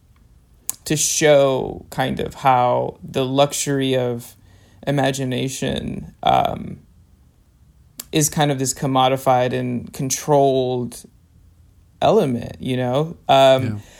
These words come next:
Speaker 1: one of the interesting things about, we had our, our first show in two thousand fifteen at the Luggage Store Gallery in San Francisco, and it was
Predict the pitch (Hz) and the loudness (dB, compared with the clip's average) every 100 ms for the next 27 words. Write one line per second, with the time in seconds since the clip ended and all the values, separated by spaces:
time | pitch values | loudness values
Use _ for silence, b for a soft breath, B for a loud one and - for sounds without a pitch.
0 | B B 151 180 190 165 170 151 180 175 | B B 0 2 2 2 2 2 0 0
1 | 170 156 160 160 160 151 139 135 - 143 | -2 -4 -4 -4 -4 -2 2 2 2 0
2 | 170 170 - - 131 131 - 131 131 - | 2 4 2 0 0 -2 -2 -4 -2 -2
3 | 156 - - 165 180 143 139 135 127 131 | -4 -4 -2 2 2 2 -2 -2 -2 -2
4 | 131 123 135 131 - 147 131 117 120 131 | -4 -4 -4 -4 -4 -2 -2 -4 -2 0
5 | 143 135 - 127 123 123 127 123 120 120 | -2 -4 -4 -4 0 0 0 -2 -4 -4
6 | 123 - - 131 127 131 175 147 139 123 | -6 -8 -6 -4 -4 -4 -4 -2 -2 0
7 | 127 123 b b b b - 143 143 139 | -4 -8 b b b b -4 0 2 2
8 | 135 135 131 - _ _ _ _ _ _ | 0 -2 -6 -10 _ _ _ _ _ _
9 | _ - - - 147 147 147 147 143 127 | _ -20 -12 0 2 4 4 4 0 -2
10 | - - | -6 -6